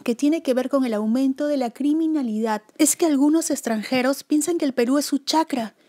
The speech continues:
y vienen y cometen fechorías y encima le faltan el respeto a nuestra policía. Necesitamos que haya un control migratorio urgente. Hay algunos alcaldes que están pidiendo que se declare su distrito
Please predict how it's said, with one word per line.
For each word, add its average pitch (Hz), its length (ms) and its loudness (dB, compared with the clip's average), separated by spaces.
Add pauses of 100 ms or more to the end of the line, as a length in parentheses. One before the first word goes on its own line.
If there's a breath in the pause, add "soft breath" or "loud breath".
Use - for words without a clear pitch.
(140 soft breath)
y 269 120 4
vienen 330 320 2
y 370 60 -8
cometen 285 460 0
fechorías 247 680 -2
y 226 80 -4
encima 311 400 -2
le 339 140 0
faltan 311 400 -2
el 294 60 2
respeto 262 440 -2
a 294 40 2
nuestra 269 340 0
policía. 220 800 -2
Necesitamos 254 880 -2
que 254 120 -2
haya 254 220 0
un 269 120 2
control 240 480 -4
migratorio 247 720 -2
urgente. 277 1120 2 (160)
Hay 277 180 2
algunos 302 400 2
alcaldes 240 600 -4
que - 80 -6
están 294 280 -2
pidiendo 262 540 0
que 247 100 -6
se 226 160 -6
declare 240 420 -4
su 262 140 -2
distrito 247 600 -2